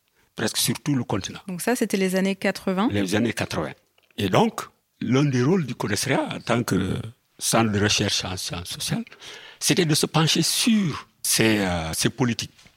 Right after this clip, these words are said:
Speaker 1: et surtout qui étaient en train de dévaster une bonne partie de l'Afrique. Et à l'époque, c'était le sujet majeur,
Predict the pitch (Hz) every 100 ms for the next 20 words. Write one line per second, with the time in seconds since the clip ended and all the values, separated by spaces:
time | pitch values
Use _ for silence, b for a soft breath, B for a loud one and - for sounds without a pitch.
0 | _ 107 98 - - 147 - 110 110 101
1 | 92 92 101 - 107 85 104 101 107 -
2 | 107 95 92 107 - 98 - 90 82 85
3 | 160 - 98 87 87 B B B B -
4 | 147 104 - 139 - - 107 95 80 -
5 | b b - 110 107 - 101 104 92 92
6 | 101 113